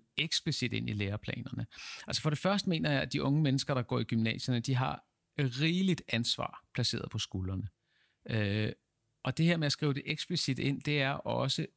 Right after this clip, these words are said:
yderligere at give dem et handleansvar, som er, øh, utidigt, for nu at bruge et lidt, et lidt normativt udtryk. Jeg synes, der er så meget ansvar i forvejen, og de skal ikke have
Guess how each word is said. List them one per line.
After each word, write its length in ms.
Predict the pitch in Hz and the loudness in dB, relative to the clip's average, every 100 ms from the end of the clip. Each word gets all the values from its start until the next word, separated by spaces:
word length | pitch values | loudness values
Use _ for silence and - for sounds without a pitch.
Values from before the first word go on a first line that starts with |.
| _ | _
yderligere 880 | 139 143 170 165 127 120 117 117 117 | 2 4 4 4 2 2 2 0 -2
at 160 | 110 - | -6 -2
give 120 | 143 | 0
dem 220 | - 131 - | 2 0 0
et 100 | - | -4
handleansvar, 1160 | - 113 110 143 160 - 110 107 - 104 98 - | -4 0 0 2 0 0 0 2 0 -2 -4 -2
som 400 | - 120 110 120 | 0 2 0 0
er, 280 | 120 107 101 98 _ _ _ _ _ _ _ - - | 0 0 -2 -6 _ _ _ _ _ _ _ -16 -4
øh, 300 | 117 104 104 | 0 0 0
utidigt, 640 | 160 127 - 131 - - - _ - | 0 2 0 0 -2 -6 -10 _ -6
for 140 | 117 | -4
nu 120 | - | -4
at 80 | - | -4
bruge 200 | 120 123 | 0 0
et 80 | 110 | 0
lidt, 240 | 113 - - - - _ _ | -2 -2 -4 -4 -10 _ _
et 160 | - 104 | -6 -2
lidt 220 | 113 120 | -2 0
normativt 720 | 107 95 104 107 - - - | 0 0 -2 -2 -2 -2 -6
udtryk. 560 | - 117 107 - 107 - - - - | -4 -4 -2 -2 -4 -4 -12 -16 -2
Jeg 100 | 139 | 2
synes, 180 | 180 185 | 2 4
der 100 | 160 | 2
er 100 | 165 | 2
så 120 | 180 | 2
meget 260 | 147 123 143 | 2 2 2
ansvar 360 | 135 135 135 | 0 2 0
i 60 | - | 0
forvejen, 500 | 117 110 120 - - | -2 0 0 -2 -2
og 100 | 117 | -2
de 80 | 131 | 0
skal 180 | 151 | 0
ikke 140 | 156 - | 0 0
have 180 | 151 | -2